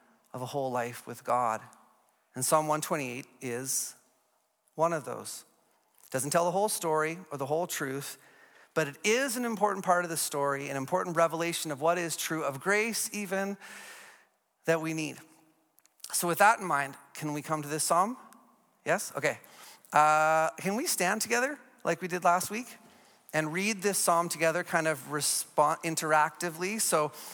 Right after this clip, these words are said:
whenever the text is in bold, that's your part, okay? And if you make a mistake, that's okay. We all do.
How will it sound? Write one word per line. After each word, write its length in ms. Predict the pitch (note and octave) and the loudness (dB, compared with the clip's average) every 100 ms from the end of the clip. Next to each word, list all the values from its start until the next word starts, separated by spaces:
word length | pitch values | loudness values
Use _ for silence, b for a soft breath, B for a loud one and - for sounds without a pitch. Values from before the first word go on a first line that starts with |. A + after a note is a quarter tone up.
| B | B
whenever 280 | F3 F3+ F#3 | 2 2 2
the 80 | G#3 | 2
text 300 | G3 F#3 - | 4 4 2
is 140 | E3 | -2
in 140 | D#3+ D3+ | -2 -2
bold, 460 | C#3+ D3+ F3+ F#3+ B B B B B | 0 0 0 -4 B B B B B
that's 260 | - D#3 - | 4 4 2
your 80 | D#3 | -2
part, 320 | - G#2 G2 - | 0 0 0 -8
okay? 380 | - C#3+ G#3 - | -2 0 0 -2
And 120 | D3+ | -4
if 120 | C#3+ | -4
you 60 | C#3+ | -4
make 200 | C#3 C#3 | -4 -2
a 60 | |
mistake, 420 | G3 F#3+ D3+ D3 - | -2 -2 -2 -4 -2
that's 220 | A2+ - | -2 -2
okay. 260 | D#3+ A#2+ F#2+ | -4 -6 -6
We 80 | B2+ | -4
all 180 | A2 A2 | -2 -2
do. 160 | G#2+ | -8